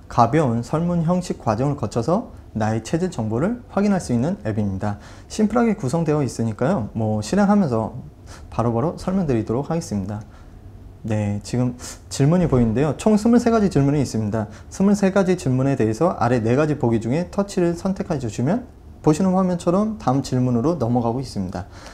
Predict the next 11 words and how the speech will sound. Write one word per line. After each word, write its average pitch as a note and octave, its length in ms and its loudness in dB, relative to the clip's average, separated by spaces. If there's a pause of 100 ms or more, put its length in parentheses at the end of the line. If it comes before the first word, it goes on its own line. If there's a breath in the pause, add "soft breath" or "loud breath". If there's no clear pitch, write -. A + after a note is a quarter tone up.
(120)
평소 G#3+ 360 4
생활 G#3+ 240 2
식습관부터 B2+ 1080 0
그리고 A2 260 -2
자신의 A#2+ 420 -2
패턴 B2 420 -2
그리고 E3+ 340 0 (240 loud breath)
성향까지 D#3+ 640 0
다양한 C#3+ 360 0
질문들이 C3 460 0
있는데요. A2+ 500 -2